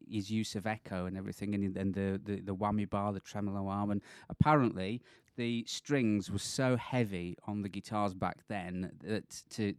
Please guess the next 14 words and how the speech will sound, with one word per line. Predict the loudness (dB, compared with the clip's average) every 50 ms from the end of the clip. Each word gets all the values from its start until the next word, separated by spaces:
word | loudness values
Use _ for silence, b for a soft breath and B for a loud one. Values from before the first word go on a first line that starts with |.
| -6
you | -6 -2 0
know, | 0 -2
to | -2 -2 -2
get | 0 0 0 -2
the | -4
vibrato, | -6 -8 -6 -2 0 0 2 2 0 -2 -4 -8 -10 -8 -6 -6 -6
he | -4 -6 -6
developed | -4 -4 -4 -4 -2 0 0 0 0 -2 -4 -8 -12 -12
this | -10 -10 -10
style | -10 -8 -6 -4 -2 -2 -2 -2 -4
with | -4 -6 -8
the | -8 -10
tremolo | -8 -6 -4 -2 -2 0 -2 -2 -2
arm, | -2 -4 -4 -6